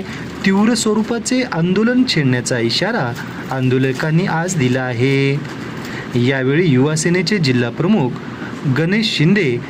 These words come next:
साई विभूते, विकास देशमुख, आबेद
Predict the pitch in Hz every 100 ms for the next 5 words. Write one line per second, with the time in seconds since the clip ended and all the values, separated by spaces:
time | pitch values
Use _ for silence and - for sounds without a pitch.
0 | - - - 131 127 120 123 117 135 160
1 | 175 185 185 - - 143 170 170 220 220
2 | 123 123 131 220 185 120 - - - -
3 | - 165 185 220